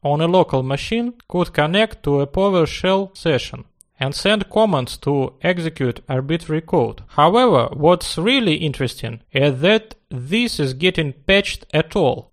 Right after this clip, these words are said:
Vulnerabilities that require administrative access to exploit typically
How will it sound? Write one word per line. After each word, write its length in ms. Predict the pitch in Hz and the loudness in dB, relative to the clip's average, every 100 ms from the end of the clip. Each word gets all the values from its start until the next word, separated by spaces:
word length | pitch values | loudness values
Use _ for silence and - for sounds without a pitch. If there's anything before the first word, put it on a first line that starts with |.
| - | -8
Vulnerabilities 840 | 143 170 190 233 208 - 117 127 | -4 0 0 2 0 0 -4 -4
that 260 | 135 165 160 | 0 -2 -2
require 680 | 165 - 185 175 151 135 135 - | -8 0 2 4 4 2 -2 -4
administrative 960 | 143 139 175 170 151 151 143 143 - - | -4 -2 -2 -2 -2 -4 -4 -4 -4 2
access 400 | 240 - 143 - | 2 2 -6 -4
to 100 | 135 | -6
exploit 560 | 127 - - 117 107 - | -6 -6 -4 -4 -6 -10
typically 680 | - 208 190 - 175 165 165 | -6 -6 -4 0 2 0 -2